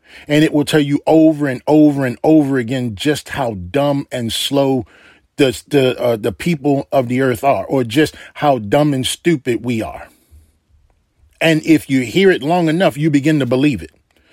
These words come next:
So since March, all we have been indoctrinated with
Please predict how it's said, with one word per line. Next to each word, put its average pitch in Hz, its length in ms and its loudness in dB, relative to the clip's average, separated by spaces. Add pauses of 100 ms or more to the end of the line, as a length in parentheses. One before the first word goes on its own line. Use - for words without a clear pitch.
(300)
So 156 300 0
since - 560 -6
March, 135 960 -2
all 170 340 2
we 165 280 -2
have 131 340 -2
been 143 260 -4
indoctrinated 139 1000 -2
with 135 300 -4